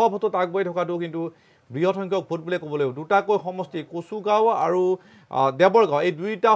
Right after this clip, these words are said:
সমষ্টিত হাগ্ৰামা মহিলাই প্ৰতিনিধিত্ব আগবঢ়াইছিল আৰু শেহতীয়া যি খবৰ, সেই খবৰ মতে হাগ্ৰামা মহিলাৰে এই মুহূৰ্তলৈ দুয়োটা সমষ্টিত পিছ পৰি আছে। আমি পুনৰ আহিছোঁ আমাৰ পূৰ্ব আলোচনালৈ।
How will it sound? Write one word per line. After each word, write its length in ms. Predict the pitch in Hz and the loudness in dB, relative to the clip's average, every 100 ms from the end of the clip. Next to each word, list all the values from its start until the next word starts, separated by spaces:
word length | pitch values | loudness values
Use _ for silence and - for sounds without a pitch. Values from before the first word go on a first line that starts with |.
| 208 | 2
সমষ্টিত 460 | 185 202 - 214 165 | -2 -4 -2 -2 -2
হাগ্ৰামা 440 | 139 156 190 190 | -6 -4 -4 -4
মহিলাই 320 | 190 190 185 185 | -4 -2 -2 -4
প্ৰতিনিধিত্ব 360 | 170 180 180 | -4 -4 -2
আগবঢ়াইছিল 420 | 185 170 190 196 | -2 0 0 0
আৰু 160 | 170 175 170 _ _ _ - | 0 -2 -4 _ _ _ 0
শেহতীয়া 440 | 202 214 277 254 | 4 6 6 6
যি 120 | 208 | 4
খবৰ, 300 | 208 202 202 190 | 0 0 2 2
সেই 140 | 190 - - | 0 -2 -2
খবৰ 280 | 190 233 247 | 2 4 4
মতে 240 | 233 160 120 | 2 4 2
হাগ্ৰামা 560 | 104 151 160 190 196 | 2 0 2 2 2
মহিলাৰে 440 | 190 180 175 180 180 | -2 -4 -2 -2 -2
এই 180 | 165 185 | -4 -6
মুহূৰ্তলৈ 520 | 175 160 160 156 143 - _ _ - | -8 -4 -2 0 -2 -8 _ _ -16
দুয়োটা 460 | 113 165 190 196 190 | -6 -2 2 2 0
সমষ্টিত 520 | 160 156 156 - 147 143 _ _ _ _ - | -4 -8 -8 -10 -12 -12 _ _ _ _ -12
পিছ 120 | 143 - | -12 -10
পৰি 140 | 98 85 | -10 -10
আছে। 200 | - 87 _ _ _ _ _ - | -12 -20 _ _ _ _ _ -12
আমি 320 | 147 180 202 - - | -8 -4 -4 -6 -6
পুনৰ 260 | 196 247 254 | 2 6 8
আহিছোঁ 240 | 226 226 | 8 6
আমাৰ 220 | 208 214 214 | 4 2 0
পূৰ্ব 200 | 202 202 | -2 4
আলোচনালৈ। 560 | 220 185 180 120 107 | 4 4 0 -4 -4